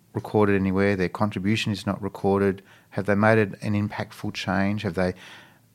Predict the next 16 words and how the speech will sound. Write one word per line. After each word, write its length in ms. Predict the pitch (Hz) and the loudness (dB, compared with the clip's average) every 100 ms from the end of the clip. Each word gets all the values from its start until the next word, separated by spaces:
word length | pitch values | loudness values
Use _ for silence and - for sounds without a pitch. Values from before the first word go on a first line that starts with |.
| - | -6
I, 160 | 101 98 | -2 0
I 40 | |
think 160 | 107 107 | -2 0
the 60 | |
answer 220 | 95 95 | 0 -2
to 60 | - | -6
that 100 | 90 | -4
is 180 | 90 85 | -4 -2
no. 220 | 101 90 | -2 -2
So 260 | - 107 98 | 0 4 4
it, 280 | 98 113 104 | 4 2 2
there 120 | 113 | 4
is 120 | 104 | 2
this 140 | 107 | -2
constant 480 | - 127 123 - 101 | 0 0 0 -2 -4
tension. 460 | - 95 - 90 | -2 -4 -4 -6